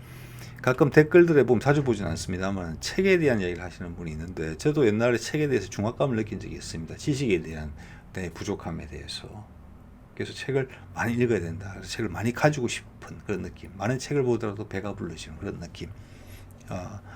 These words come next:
독자분들 중에도 그런 느낌을 가지셨던 분들이 계실 거예요. 그래서 저는 이제 나이가 들면서 보니까 책이라는 걸 볼 때는 그 먼저 저자를 보게 되더라고요. 저자를 보게 되고,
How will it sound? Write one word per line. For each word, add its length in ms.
독자분들 480
중에도 220
그런 220
느낌을 640
가지셨던 800
분들이 340
계실 320
거예요. 280
그래서 220
저는 560
이제 140
나이가 260
들면서 380
보니까 640
책이라는 1300
걸 120
볼 200
때는 460
그 120
먼저 260
저자를 440
보게 200
되더라고요. 520
저자를 420
보게 220
되고, 460